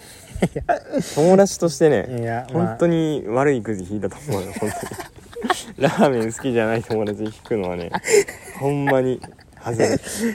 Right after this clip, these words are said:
Speaker 2: い。
Speaker 1: いやいや、マジで。それでも申し訳ないけど、俺ね、そう、偏食家なのかな。いや、多分好き嫌い結構、いや、ない。そうね、でもなんか、みんなが好きなのが嫌いっていうのが多いかな。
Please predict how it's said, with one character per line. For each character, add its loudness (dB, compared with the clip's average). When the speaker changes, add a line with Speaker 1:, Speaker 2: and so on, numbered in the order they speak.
Speaker 2:
い。 -2
Speaker 1:
い 0
や 2
い 2
や、 0
マ 0
ジ -4
で。 -4
そ 0
れ 6
で 4
も 2
申 -6
し -2
訳 2
な 2
い 0
け -2
ど、 -4
俺 0
ね、 -2
そ -6
う、 -20
偏 -4
食 -4
家 0
な -4
の -4
か -10
な。 -12
い -4
や、 -4
多 -2
分 -2
好 -16
き -4
嫌 -2
い -4
結 -12
構、 -16
い -4
や、 -2
な -4
い。 -4
そ -4
う 2
ね、 -2
で 2
も -2
な -6
ん -8
か、 -14
み 0
ん 2
な 0
が 4
好 -2
き -6
な 0
の -2
が -2
嫌 0
い 2
っ 0
て -4
い 0
う -4
の -4
が -10
多 -4
い -6
か -20
な。 -20